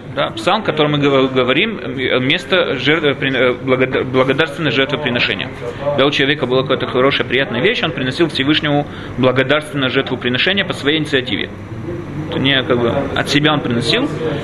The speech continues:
в, как бы, в благодар-, в благодарение Всевышнему. Так сегодня мы не можем принести эти жертвы, мы говорим «мизмор ли туда»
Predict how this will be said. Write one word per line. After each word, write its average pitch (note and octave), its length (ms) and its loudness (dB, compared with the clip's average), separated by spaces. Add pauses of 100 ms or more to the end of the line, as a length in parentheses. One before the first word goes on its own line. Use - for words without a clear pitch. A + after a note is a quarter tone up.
(180)
в, B2 280 6
как B2 160 0
бы, A#2+ 100 2
в A2+ 60 -4
благодар-, C#3+ 560 2
в B2+ 100 -8
благодарение C3+ 600 2
Всевышнему. C3 520 -4 (460)
Так D3+ 140 0
сегодня D#3 340 2
мы C#3 80 -2
не C#3 60 -2
можем D3 220 0
принести D#3+ 420 -2
эти F3 520 2
жертвы, C4+ 340 0
мы F#3+ 100 0
говорим F#3 380 2
«мизмор C#3+ 360 4
ли D#3 100 4
туда» B2+ 340 0